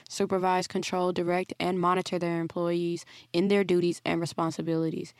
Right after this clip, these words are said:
and he demanded answers as to why the girls weren't in a safe environment, which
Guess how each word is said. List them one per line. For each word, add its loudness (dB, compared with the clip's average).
and 2
he 0
demanded 2
answers -2
as -2
to -4
why 0
the 0
girls -4
weren't -2
in -2
a -4
safe -4
environment, -2
which 2